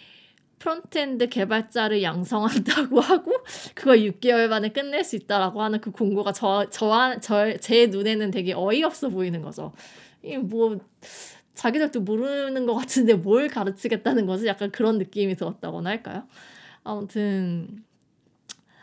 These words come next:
어, 네, 그랬습니다. 그리-, 그리고 사실 뭐 육 개월 코딩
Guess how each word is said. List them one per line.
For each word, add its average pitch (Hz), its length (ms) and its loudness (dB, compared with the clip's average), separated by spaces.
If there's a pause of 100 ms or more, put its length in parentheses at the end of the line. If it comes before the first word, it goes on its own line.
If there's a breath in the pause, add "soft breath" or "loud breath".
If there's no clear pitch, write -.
(440 soft breath)
어, 180 680 -6
네, 180 280 0
그랬습니다. 160 800 -4
그리-, 185 120 -12
그리고 170 520 -8 (880 loud breath)
사실 262 400 -6
뭐 185 180 -4
육 196 220 -8
개월 269 560 0
코딩 240 920 -6